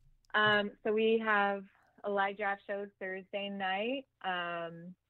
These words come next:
Yahoo Sports. You can see me interview all the players after they're drafted, which is always fun 'cause I always am able to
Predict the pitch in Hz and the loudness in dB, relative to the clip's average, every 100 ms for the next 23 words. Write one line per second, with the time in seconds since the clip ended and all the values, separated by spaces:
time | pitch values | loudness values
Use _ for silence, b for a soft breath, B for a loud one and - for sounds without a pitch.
0 | _ - 185 175 185 185 - 190 - 208 | _ -4 2 2 0 -2 2 2 4 0
1 | 190 - - 185 185 180 180 180 185 _ | 0 -2 0 2 2 2 2 0 -2 _
2 | _ _ 208 202 208 202 196 185 185 - | _ _ 4 6 8 10 10 8 4 2
3 | 185 185 190 196 - 175 - 175 175 165 | 0 2 0 -2 -4 -4 -4 -2 0 0
4 | 165 165 - 180 185 190 185 - 175 170 | -4 -4 0 2 2 0 -4 -4 4 6
5 | 170 - 175 175 175 165 170 165 170 165 | 6 4 2 2 -2 2 4 6 6 4
6 | - _ 196 175 165 170 - 170 165 | -2 _ 2 6 8 6 4 4 4